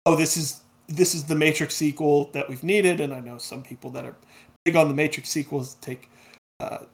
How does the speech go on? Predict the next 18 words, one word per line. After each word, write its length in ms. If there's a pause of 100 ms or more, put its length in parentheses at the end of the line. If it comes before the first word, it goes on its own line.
(180)
you 100
know, 240
don't 240
love 260
that, 280
but 180
still 280
love 140
this 160
movie. 280 (280)
Um, 600 (160)
but 240
I 140
do 240
think, 380
like, 420
once 400
it 180